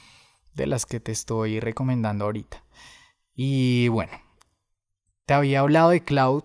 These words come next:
y de la importancia que precisamente tiene el backup. Y ahora te hablo de otro aspecto que es muy importante en este momento y es el de la ciberseguridad. Es cómo puedes, además, no solo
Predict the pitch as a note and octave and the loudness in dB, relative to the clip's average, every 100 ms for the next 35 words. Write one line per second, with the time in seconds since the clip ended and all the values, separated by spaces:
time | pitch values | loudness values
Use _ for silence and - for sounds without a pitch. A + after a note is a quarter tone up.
0 | - _ _ _ _ _ _ - C#3+ C#3 | -8 _ _ _ _ _ _ -10 -2 2
1 | C3+ C3+ C#3 B2+ B2 B2 - C3+ D3 C#3 | 2 2 0 -2 -2 -2 -4 -6 -2 0
2 | B2+ A#2+ A#2 B2 B2+ B2+ B2+ B2+ C3 C3 | 0 0 -2 -4 -2 -2 0 0 -2 -4
3 | - C3 B2 - A#2 G#2+ - _ - - | -6 -6 -6 -4 -8 -8 -18 _ -20 -20
4 | - - _ _ _ _ _ _ _ _ | -20 -20 _ _ _ _ _ _ _ _
5 | _ _ _ _ _ _ _ _ _ _ | _ _ _ _ _ _ _ _ _ _
6 | - B2+ A#2+ A2+ C3 A#2+ A2 G#2+ A#2+ A#2 | -4 2 2 2 0 0 2 0 -2 -4
7 | - C3 B2 A2+ G2+ - B2+ - C3 B2 | -4 -2 0 0 -4 -4 -6 -6 -6 -2
8 | A#2+ C3 B2+ A#2+ A#2 A#2 A2 A#2+ A#2 A#2 | 2 4 2 0 -8 -8 -8 -10 -10 -8
9 | A#2+ B2 A2+ G#2 G2+ A2+ A2+ A#2+ A#2+ A#2 | -4 -4 -2 -4 -6 -6 -4 -4 -2 -4
10 | A2+ A2+ G#2 G#2 G2+ G#2+ A2+ - A2 - | -2 -4 -4 -6 -6 -6 -8 -10 -12 -10
11 | - C3 C3+ D3 C3+ C3 B2+ - C3 A#2+ | -2 -2 0 -2 -2 -2 -4 -4 -4 -2
12 | A2+ A2 B2 C3 D#3+ F3 G3+ A#3+ | -4 -4 -4 -2 -2 0 -2 -4